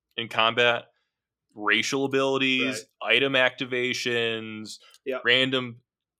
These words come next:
Speaker 1: hoops your D M asks you to jump through. It's like,
Speaker 2: <laughs>
Speaker 1: well,
Speaker 2: Yeah.
Speaker 1: if you wanna do
Speaker 2: Yeah,
Speaker 1: that, that's an
Speaker 2: certain,
Speaker 1: action.
Speaker 2: right, yeah. Certain fights are like, "Oh, man, I'll pull the lever to unlock the beast." And they're like, "Well,
Speaker 1: That
Speaker 2: if you're gonna
Speaker 1: use your
Speaker 2: wa-,
Speaker 1: action
Speaker 2: do
Speaker 1: to do
Speaker 2: that,
Speaker 1: that?
Speaker 2: yeah,
Speaker 1: Yeah.
Speaker 2: you're gonna have to, like, use your action up to do that." And you're like,
Speaker 1: Sorting
Speaker 2: "Dang it."
Speaker 1: through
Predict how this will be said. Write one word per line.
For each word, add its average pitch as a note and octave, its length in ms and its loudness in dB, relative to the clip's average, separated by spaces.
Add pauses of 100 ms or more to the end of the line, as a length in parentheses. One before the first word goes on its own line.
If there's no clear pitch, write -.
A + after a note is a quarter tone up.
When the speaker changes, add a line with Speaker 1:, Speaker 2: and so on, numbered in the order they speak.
(120)
Speaker 1:
hoops D#3 320 -2
your B2 80 -4
D A#2 220 2
M A2+ 120 2
asks A2+ 240 4
you A#2 80 -6
to A2 60 -6
jump G#2+ 240 -2
through. A2+ 180 -2
It's A2 120 -6
like, G#2 160 0
Speaker 2:
<laughs> - 40 -8
Speaker 1:
well, B3 120 8 (100)
Speaker 2:
Yeah. G#3+ 140 8
Speaker 1:
if A#2+ 100 -6
you B2 60 -2
wanna B2+ 180 6
do - 80 6
Speaker 2:
Yeah, C#4+ 220 12
Speaker 1:
that, - 20 -2
that's A#2+ 180 4
an C3+ 120 4
Speaker 2:
certain, D4+ 320 12
Speaker 1:
action. A3+ 160 2
Speaker 2:
right, A3 220 12
yeah. G3+ 180 12
Certain G4 360 4
fights F4+ 360 8
are C4+ 120 4
like, C4 380 10
"Oh, B3+ 420 8
man, A#3 320 4
I'll A#3+ 300 4
pull C#4 240 6
the B3+ 80 0
lever C4 440 4
to B3+ 400 6
unlock B3+ 380 4
the B3+ 60 -2
beast." A#3 300 0
And F3 80 -2
they're E3 60 2
like, D3+ 200 0
"Well, C#3 480 6 (240)
Speaker 1:
That G#2+ 180 -4 (140)
Speaker 2:
if D#3+ 180 -4
you're G#3 200 10
gonna B3 240 12
Speaker 1:
use G3+ 100 8
your - 120 0
Speaker 2:
wa-, G3 100 12
Speaker 1:
action F#3+ 220 2
Speaker 2:
do F#3 60 6
Speaker 1:
to E3+ 40 6
do - 40 4
Speaker 2:
that, D3 200 8
Speaker 1:
that? E3 60 2
Speaker 2:
yeah, D#3 200 8
Speaker 1:
Yeah. D3 80 8
Speaker 2:
you're D#3 160 6
gonna F#3 60 8
have F3+ 120 4
to, D3 280 -4
like, C3 120 0
use D#3 300 -4
your D3 140 2
action C3+ 340 -2
up B2+ 140 -8
to A#2 80 -20
do B2+ 160 -6
that." A2+ 160 -6
And B2+ 80 -8
you're - 60 -6
like, - 40 -2
Speaker 1:
Sorting F#3+ 320 4
Speaker 2:
"Dang A3 80 0
it." G#3+ 40 -2
Speaker 1:
through F#3+ 400 0